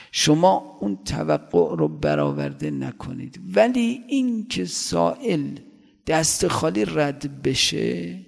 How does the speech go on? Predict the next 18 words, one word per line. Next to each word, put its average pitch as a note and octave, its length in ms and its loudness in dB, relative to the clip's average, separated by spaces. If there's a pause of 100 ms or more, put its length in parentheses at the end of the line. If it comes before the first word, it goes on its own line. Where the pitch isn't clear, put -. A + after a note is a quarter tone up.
(880)
گفتن E3+ 380 -2
خوب D3 420 -4
نیست. - 360 -12 (1700)
اگر C4 420 10
هم F3 240 0
خواستید D3 800 -2
ردش C#3 400 0
بکنید، - 640 -4
در D3+ 180 -2
مرحلهٔ C#3 580 -4
بعد C#3 500 -6 (400)
خواستید D3 680 0
رد C#3+ 240 -6
بکنید، - 720 -6 (800)
او A3+ 120 4
رو A#3 440 6 (840)
دعا E3+ 400 8
کنید C3 640 -6